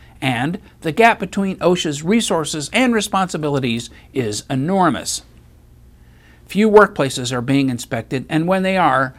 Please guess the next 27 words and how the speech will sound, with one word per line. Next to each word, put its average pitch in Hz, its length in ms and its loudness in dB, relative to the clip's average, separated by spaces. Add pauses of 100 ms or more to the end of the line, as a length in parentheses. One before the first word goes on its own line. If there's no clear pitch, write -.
(160)
more 143 180 2
than 135 180 -2
half 117 600 0
reveal 123 480 -2
violations. 110 840 -6 (1900)
And 190 160 4
in 240 120 4
other 254 200 6
news, 254 560 2
Governor 175 420 4
Schwarzenegger 165 720 2
appointed 139 520 0
former 226 480 4
D 220 200 0
W 202 240 4
C 202 180 -2
Administrative 170 680 -2
Director 143 440 -4
Andrea 185 440 2
Hawk 190 420 4 (440)
to 156 120 2
Sacramento's 208 640 2
Third 240 240 0
District 202 400 -2
Court 175 180 0
of 160 80 0
Appeal. 160 540 0